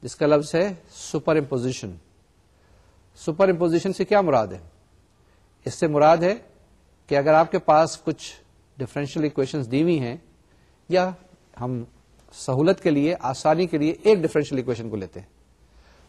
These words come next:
وہ جو ڈفرینشیل ایکویشن ہے آپ کے پاس، اس، چاہے انیشل ویلیو پرابلم ہے، چاہے باؤنڈری ویلیو پرابلم ہے، اگر اس کو آپ چھوٹے چھوٹے سے حصوں میں بانٹ سکیں اور اس کے بعد کمبائن کر کے ایک سولوشن نکال لیں،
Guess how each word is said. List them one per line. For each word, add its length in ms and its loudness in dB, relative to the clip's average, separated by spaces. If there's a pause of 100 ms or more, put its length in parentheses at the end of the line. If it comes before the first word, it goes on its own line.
وہ 140 2
جو 100 2
ڈفرینشیل 400 2
ایکویشن 360 0
ہے 100 -2
آپ 180 2
کے 60 -6
پاس، 300 0 (1080)
اس، 140 -18 (100)
چاہے 260 0
انیشل 320 0
ویلیو 180 4
پرابلم 360 4
ہے، 140 0 (720)
چاہے 260 2
باؤنڈری 320 2
ویلیو 220 2
پرابلم 400 -2
ہے، 100 -10 (680)
اگر 220 2
اس 180 4
کو 160 2
آپ 280 2
چھوٹے 260 -2
چھوٹے 340 -2
سے 180 0 (720)
حصوں 280 -2
میں 120 2
بانٹ 280 0
سکیں 280 -4 (840)
اور 340 6
اس 200 -2
کے 80 2
بعد 180 4 (100)
کمبائن 360 0
کر 160 0
کے 160 -2
ایک 140 -2
سولوشن 340 -6
نکال 300 -6
لیں، 180 -8